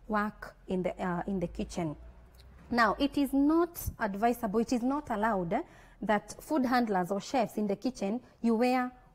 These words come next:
open-top shoes or sandals. These ones will not offer any protection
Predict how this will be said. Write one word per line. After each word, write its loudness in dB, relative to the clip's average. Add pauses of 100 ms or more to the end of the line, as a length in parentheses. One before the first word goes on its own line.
open-top -2
shoes 0 (240)
or -2
sandals. -4
These 0
ones 0
will -2
not -4
offer -2
any -2
protection -2